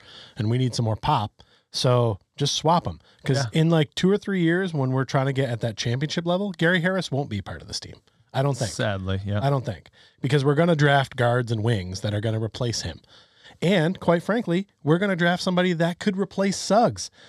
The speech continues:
Speaker 1: So let him play his way into staying as the starter or staying a key cog of this team. I think he can do it.
Speaker 2: Mm.
Speaker 1: This is the time to prove it.
Speaker 2: Dylan, sir, thank you for riffing on that one with us.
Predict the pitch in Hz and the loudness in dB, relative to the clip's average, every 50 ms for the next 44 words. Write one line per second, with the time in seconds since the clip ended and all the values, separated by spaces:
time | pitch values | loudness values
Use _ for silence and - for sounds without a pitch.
0 | - - - - 151 151 160 202 214 - - 214 202 180 - - - 190 208 202 | -18 -10 -4 -2 0 4 4 4 4 4 2 0 0 0 0 0 2 4 6 6
1 | 170 151 156 147 135 156 151 131 127 123 185 208 170 139 131 135 156 - _ _ | 8 6 6 4 4 2 0 0 0 2 4 4 4 4 2 0 -2 -4 _ _
2 | _ _ _ _ - 170 170 160 - 175 - - - - 156 151 147 147 143 139 | _ _ _ _ 0 2 2 2 2 0 0 0 0 2 4 4 4 4 2 0
3 | 139 131 131 143 147 - - 160 160 180 180 147 98 - - 107 110 107 - - | 0 -2 -2 -2 -2 -2 0 2 2 2 2 2 -2 -4 -4 -6 -4 -4 -2 0
4 | - 131 131 135 143 143 131 - - - 135 127 123 - - 117 110 113 117 107 | 2 2 2 2 2 0 -2 -4 -4 -2 -2 -2 -2 -4 -4 -2 -2 -2 -4 -4
5 | 110 - - 170 170 120 87 - - - - - 123 120 117 127 117 110 - 107 | -6 -4 -2 -2 -2 -2 -2 -6 -14 -20 -8 -4 -2 0 0 0 0 -2 -2 -2
6 | 107 143 190 156 165 - _ _ _ _ _ _ _ - 110 113 107 104 _ _ | 0 2 2 2 2 -2 _ _ _ _ _ _ _ -2 -2 -2 -2 -4 _ _
7 | _ _ _ _ _ _ _ _ _ 120 123 113 127 123 113 107 - 127 123 113 | _ _ _ _ _ _ _ _ _ -4 -4 -2 -2 -4 -2 0 0 0 0 -2
8 | - - 156 139 92 - 165 160 156 156 - - - - - 165 165 160 160 - | -4 -4 -4 -4 -4 -6 -10 -10 -10 -10 -10 -10 -6 -2 0 2 2 2 2 0
9 | - _ _ - - 170 185 208 165 160 170 - 156 147 143 143 135 123 127 127 | -2 _ _ -8 -4 -2 -2 -2 -2 -4 -6 -4 -2 0 0 0 -2 -2 -2 -4
10 | 127 120 113 120 127 131 131 127 117 110 113 113 113 117 - - - - | -2 -2 0 0 -2 -2 -2 -2 -2 -2 0 0 -2 -2 -4 -6 -8 -10